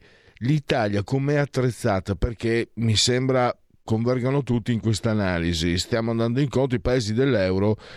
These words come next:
stanno andando incontro a un rallentamento, a una stagnazione. Eh, infatti la, la previsione del pil è andata a ribasso per il duemilaventitré, mi sembra.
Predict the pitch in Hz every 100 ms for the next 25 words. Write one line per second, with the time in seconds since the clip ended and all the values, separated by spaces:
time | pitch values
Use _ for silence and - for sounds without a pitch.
0 | - - 113 120 117 117 120 123 131 107
1 | 101 104 101 104 98 92 95 101 95 101
2 | 104 98 104 107 117 113 104 95 98 98
3 | 104 101 98 - 117 127 120 101 80 -
4 | - - - - 87 87 85 82 113 117
5 | 95 - 120 110 - - 92 90 87 101
6 | 95 95 101 104 95 110 - 98 98 104
7 | 98 92 87 80 87 92 98 98 95 95
8 | 113 117 107 92 85 82 85 87 87 82
9 | 80 82 82 82 76 78 85 82 76 67